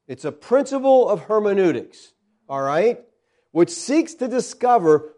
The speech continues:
what did the original audience, those people sitting there listening to Christ teach, what did they understand of the word Gehenna? Why? Why do we need to know that? 'Cause he's talking to them.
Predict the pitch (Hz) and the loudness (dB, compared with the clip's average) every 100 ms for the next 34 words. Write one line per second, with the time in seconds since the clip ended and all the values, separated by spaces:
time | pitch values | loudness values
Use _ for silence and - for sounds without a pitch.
0 | - 135 233 262 320 262 269 233 185 135 | -10 -2 0 0 -4 -2 -2 -2 -2 -4
1 | 127 165 262 208 262 269 240 185 220 208 | 0 0 0 -4 -4 -2 -4 -4 -4 -2
2 | 127 - 120 226 294 294 - 269 277 196 | -6 -6 6 6 8 2 -2 -2 -2 -2
3 | 165 - - 269 285 269 247 247 240 208 | -4 -4 -4 0 0 2 6 8 8 6
4 | 220 254 - 220 226 214 - 220 214 - | 2 2 0 0 0 0 -6 -4 -4 -6
5 | 202 196 190 - - - 185 113 - - | -2 0 0 -4 -14 -4 -4 -4 -14 -20
6 | _ _ _ _ _ _ _ 131 143 262 | _ _ _ _ _ _ _ -2 4 4
7 | 285 320 311 294 180 220 220 202 - - | 4 2 6 6 4 -2 0 -2 -4 -8
8 | 214 214 165 147 156 175 156 143 156 160 | -4 -2 -2 -4 -6 -8 -8 -6 -4 0
9 | 170 165 147 135 190 180 156 214 170 101 | 0 0 -2 -2 -2 -2 -4 -4 -4 -8
10 | - _ _ _ _ _ _ 135 214 190 | -18 _ _ _ _ _ _ -2 0 0
11 | 104 - _ _ _ 175 262 277 269 254 | -4 -14 _ _ _ -2 0 2 0 -2
12 | 247 254 196 107 - _ _ _ 104 113 | 0 0 0 -4 -10 _ _ _ -20 -20
13 | 110 _ 165 196 233 233 190 175 117 95 | -20 _ -20 -18 -8 -6 -4 -6 -8 -18